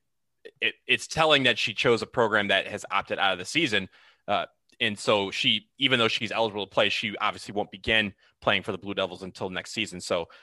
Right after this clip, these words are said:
uh, it's a really big get by Kara Lawson. It's a really big get for the program. And honestly, it's great to kinda see how that's going to shape up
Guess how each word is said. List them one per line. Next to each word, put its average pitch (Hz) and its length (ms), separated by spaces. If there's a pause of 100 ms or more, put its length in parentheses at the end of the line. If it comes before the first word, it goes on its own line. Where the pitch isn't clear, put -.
(140)
uh, 92 180
it's 107 180
a 113 40
really 123 300
big 101 200
get 107 160
by 92 120
Kara 95 280
Lawson. 90 400
It's - 160
a 92 40
really 101 220
big 92 160
get 101 180
for 98 60
the 87 60
program. 98 500
And 90 240 (180)
honestly, 107 440
it's - 260 (120)
great 113 280
to - 80
kinda 104 240
see 104 440 (300)
how 110 220
that's 101 220
going 107 240
to 98 100
shape - 420
up 107 240